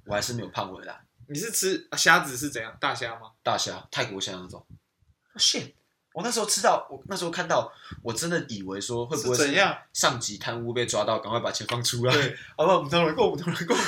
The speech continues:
Speaker 1: <laughs> 没有啦，我就是有这样的想法。后来他们说好像就是把那种预算都压到最后一个月，然后让大家吃好一点。哎。
Speaker 2: 最后一个月啊？
Speaker 1: 对，每一餐都双主菜。
Speaker 2: 双主菜？
Speaker 1: 就是可能先有一个鸡排，然后再一个什么猪排这样子。
Speaker 2: 嗯。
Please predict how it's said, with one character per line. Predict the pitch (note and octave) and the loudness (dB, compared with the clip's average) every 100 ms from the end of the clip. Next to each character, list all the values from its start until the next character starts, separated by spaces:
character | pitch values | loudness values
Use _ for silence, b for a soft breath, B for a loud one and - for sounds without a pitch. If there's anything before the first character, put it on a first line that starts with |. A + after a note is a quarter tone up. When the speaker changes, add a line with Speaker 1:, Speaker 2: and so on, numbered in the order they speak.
| A#4+ | 6
Speaker 1:
<laughs> | A4+ A4 F3 | 6 6 6
没 | G3+ | 6
有 | A#3+ | 8
啦， | F3+ D#3 | 8 8
我 | C#3 | 6
就 | C3+ | 2
是 | C#4 C#4 _ - | -4 -8 _ -6
有 | C#3 | -4
这 | A#2+ | 0
样 | G3+ | 0
的 | D#3+ | 0
想 | - A2+ A#2+ | -2 -2 -2
法。 | F#2+ A#2 | -2 2
后 | E3+ | 4
来 | D3 | 4
他 | |
们 | D3 | 0
说 | C3 C#3 | -4 -4
好 | A2 A2+ | -2 -4
像 | |
就 | B2+ | -6
是 | B2 G2 - | -8 -12 -10
把 | F#2 F#2 - | -8 -6 -8
那 | |
种 | C3 - | -10 -8
预 | B2+ | -8
算 | B2+ A2+ | -6 -6
都 | G#2 | -6
压 | G#2 | -6
到 | G#2 G2+ | -4 -6
最 | - | -8
后 | G2+ G2 | -12 -12
一 | |
个 | F#2 | -10
月， | F#2+ F#2+ | -10 -10
然 | G2 | -10
后 | G2+ | -12
让 | G2 | -8
大 | G2 | -6
家 | G2 | -4
吃 | - G#2+ | -6 -8
好 | F#2 F#2 | -10 -12
一 | |
点。 | F#2 - | -12 -6
哎。 | B2 - - | -6 -6 2
Speaker 2:
最 | A3 | 4
后 | G#3+ F#3 | 6 4
一 | |
个 | C3+ | 4
月 | C#3 E3 C3 - | 6 6 6 4
啊？ | - _ | -8 _
Speaker 1:
对， | A#2+ G2+ F#2+ | -6 -6 -6
每 | A#2 | -2
一 | C3+ | -2
餐 | C#3 | -2
都 | C3 | -4
双 | B2+ A#2+ | -2 -4
主 | A#2 | -6
菜。 | F#2 G2+ F#2+ - _ _ - | -8 -8 -8 -12 _ _ -20
Speaker 2:
双 | - - B3+ C#4 | -10 -8 -8 -8
主 | D#3 | -6
菜？ | - - B3 | -6 -4 -4
Speaker 1:
就 | F#3+ | -4
是 | G3+ | -4
可 | - | -4
能 | G#2 | -4
先 | G#2 D#3 | -2 -2
有 | A2+ | -2
一 | |
个 | G#2+ | 0
鸡 | - C3+ C3 | 0 0 -4
排， | - - - - - _ _ | -12 -12 -14 -18 -20 _ _
然 | - G2 | -12 -8
后 | |
再 | A2+ A#2 | -6 -6
一 | A2 | -6
个 | A2+ | -8
什 | |
么 | B2+ B2 | -10 -8
猪 | B2+ A2+ A2+ | -8 -8 -10
排 | - - - | -10 -12 -14
这 | G2 | -16
样 | G2 | -16
子。 | - | -20
Speaker 2:
嗯。 | F#2+ | -20